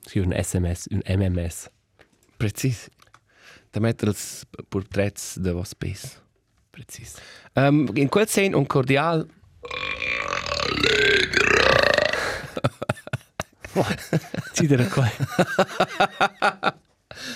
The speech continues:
Speaker 2: Quel è stato un, un buon collega di me. Ci resta, credo, anonim, perché c'è il, non è so se essere qua il, il Rob Chader famoso. Ma,
Speaker 1: Ok.
Speaker 2: ehm, <laughs> ella è giusto a dovrar questo momento. Ehm,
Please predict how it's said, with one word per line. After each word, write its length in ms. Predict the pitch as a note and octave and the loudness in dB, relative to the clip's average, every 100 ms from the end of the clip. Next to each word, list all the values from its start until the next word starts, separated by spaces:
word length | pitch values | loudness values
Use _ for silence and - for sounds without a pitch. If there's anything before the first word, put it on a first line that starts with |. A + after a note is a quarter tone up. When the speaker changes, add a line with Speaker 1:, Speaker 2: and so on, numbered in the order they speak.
| - - - | -14 -20 -16
Speaker 2:
Quel 180 | - D3+ | 2 2
è 40 | E3 | 4
stato 360 | D#3+ C#3+ - | 2 2 2
un, 360 | C3+ C3 B2+ B2+ - - | 4 6 6 4 0 0
un 160 | F3+ | 2
buon 180 | D#3 D#3 | 4 4
collega 400 | C3 B2 A2 A#2 G#2 | 4 2 2 2 2
di 60 | |
me. 300 | G2 G2+ G2+ - _ _ _ _ | 2 2 -2 -6 _ _ _ _
Ci 240 | - G#2+ | -2 2
resta, 280 | G2 G#2 - | 2 0 -2
credo, 240 | F#2+ F2+ F2 | -2 0 2
anonim, 340 | F2+ F#2+ G#2+ | 2 4 2
perché 300 | G2+ - - | 0 -6 -6
c'è 140 | E2+ - | -6 -6
il, 100 | F2+ - - - - - _ _ - | -6 -10 -20 -20 -20 -20 _ _ -4
non 220 | G#2 F2+ | 0 0
è 60 | |
so 120 | F#2 E2+ | 0 -4
se 280 | - F2+ G2+ - | -2 -4 -4 -8
essere 340 | G#2+ - F#2 | -6 -6 -8
qua 240 | - F2+ | -4 -4
il, 160 | E2+ F#2 | -2 -2
il 100 | - | -2
Rob 160 | F#2 F2+ | -2 -2
Chader 380 | - G2+ G2+ F2 | 0 0 0 -2
famoso. 540 | - F2 G2+ G#2+ - - - - - - | -2 0 2 0 -4 -16 -20 -20 -20 -12
Ma, 200 | - A#2 C#3+ | -2 0 0
Speaker 1:
Ok. 80 | A2 | 0
Speaker 2:
ehm, 280 | B2 C3 D3 C3 - | 2 4 4 2 -2
<laughs> 160 | - | -2
ella 200 | - C#3 | 0 2
è 20 | C3 | 2
giusto 300 | - - A#2+ | 0 -2 2
a 40 | |
dovrar 400 | A#2 G2+ G#2+ A#2 | 2 4 2 2
questo 260 | - G#2 G2 | 0 0 2
momento. 540 | F#2 F#2+ G#2+ G#2+ - | 2 2 0 -4 -6
Ehm, 260 | - F#2 | -2 0